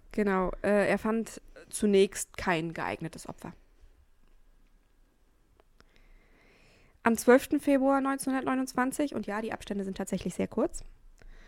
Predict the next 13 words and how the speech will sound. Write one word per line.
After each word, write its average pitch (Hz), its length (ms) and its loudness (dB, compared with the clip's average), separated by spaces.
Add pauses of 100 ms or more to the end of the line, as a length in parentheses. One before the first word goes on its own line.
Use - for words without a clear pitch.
(720)
traf 233 380 2
er 247 120 4
auf 220 100 2
dem 220 160 0
Weg 220 120 -2
nach 202 200 -2
Hause 220 320 4
gegen 202 220 2
Mitternacht 240 600 2
den 214 320 2
vierundfünfzigjährigen 220 1300 2
Invaliden 226 760 2 (100)
Rudolf 226 800 6